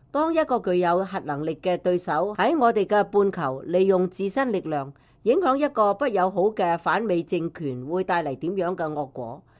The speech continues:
呢個係一個我哋唔應該忘記嘅教訓。魯比奧呼籲美國支持拉美國家嘅親美力量，推行民主同法治。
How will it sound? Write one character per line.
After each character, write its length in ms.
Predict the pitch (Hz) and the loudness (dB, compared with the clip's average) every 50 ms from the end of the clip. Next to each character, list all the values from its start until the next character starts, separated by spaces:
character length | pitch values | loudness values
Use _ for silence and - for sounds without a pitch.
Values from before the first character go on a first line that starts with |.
| _ _ _ | _ _ _
呢 160 | _ - 311 262 | _ -6 -2 0
個 140 | 254 226 | 2 2
係 100 | 202 190 | 2 2
一 160 | 190 233 247 233 | 2 2 2 2
個 360 | - 185 180 170 165 147 131 - | 2 2 2 2 2 0 -2 -2
我 160 | 165 185 202 | -2 0 0
哋 140 | 196 180 160 | 2 0 0
唔 180 | 151 143 143 | 0 -2 0
應 180 | 165 226 240 233 | 0 0 0 2
該 220 | 233 233 226 220 | 4 4 4 6
忘 300 | 208 170 151 135 135 135 | 4 2 0 -4 -4 -6
記 120 | - 160 156 | -6 -8 -6
嘅 140 | - 151 | -6 -6
教 220 | 143 - 151 135 135 | -6 -4 -4 -6 -6
訓。 240 | 127 - - 123 113 - - _ _ _ _ _ _ _ _ _ _ _ _ - | -6 -8 -10 -10 -10 -14 -20 _ _ _ _ _ _ _ _ _ _ _ _ -2
魯 160 | 160 180 190 | 0 0 2
比 120 | 202 208 214 | 2 2 4
奧 180 | 208 185 180 | 4 4 4
呼 180 | 180 - - 233 | 4 2 -2 0
籲 160 | 202 185 175 | 2 2 2
美 180 | 165 165 165 180 | 2 2 0 0
國 160 | 180 196 185 | 2 0 0
支 160 | 180 - 226 208 | 0 -2 -4 -6
持 340 | - - - 143 135 135 131 - | -6 -8 -6 -6 -6 -6 -6 -2
拉 200 | 220 233 240 247 | 0 2 2 2
美 200 | 226 196 175 175 | 2 2 0 2
國 180 | 180 190 185 180 | 2 0 0 0
家 200 | - 220 214 202 | 2 0 0 0
嘅 280 | 180 - 175 170 165 165 | 0 0 0 0 0 -2
親 200 | - - - 240 | -4 -4 -4 -2
美 240 | 226 196 170 160 170 | -2 0 -2 -2 -2
力 100 | 160 151 | -4 -4
量， 360 | 143 - 147 139 127 127 135 131 - _ _ _ _ _ _ _ _ | -4 -4 -6 -6 -6 -8 -12 -16 -20 _ _ _ _ _ _ _ _
推 220 | - - - 190 262 | -6 -2 -2 -2 -2
行 160 | 269 170 143 | -2 -4 -4
民 220 | 143 139 139 139 | -4 -4 -6 -8
主 200 | 139 - 160 180 | -8 -4 -2 -2
同 200 | 208 208 175 135 | -2 -2 -4 -10
法 180 | 120 - 156 139 | -8 -8 -8 -8
治。 300 | 139 - - 147 131 117 | -8 -10 -12 -12 -12 -14